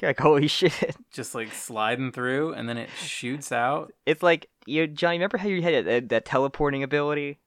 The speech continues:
Speaker 1: But how about we go through technology <laughs> with it?
Speaker 2: Basically.
Speaker 1: At people you can't even see. Like, it's even more
Speaker 2: Basically.
Speaker 1: O P.
Speaker 2: I mean, I feel like this will be a thing that people bitch about. They'll be like, "Um, what can they do?"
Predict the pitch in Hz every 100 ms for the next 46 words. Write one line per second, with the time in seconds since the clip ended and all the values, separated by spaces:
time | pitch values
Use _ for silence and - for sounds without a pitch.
0 | - 113 123 143 151 135 123 117 120 120
1 | 123 120 - 120 120 127 135 143 143 -
2 | - 147 - - - - _ _ _ 135
3 | 117 196 - 127 127 143 175 151 147 160
4 | 151 143 135 180 165 120 127 - 117 -
5 | 131 139 147 156 180 123 - - - _
6 | _ - _ 131 147 151 147 135 _ _
7 | 117 156 - 220 240 143 131 147 123 117
8 | - 107 107 - 110 110 95 95 120 107
9 | 104 107 104 110 107 104 - - 143 139
10 | 139 170 220 185 165 160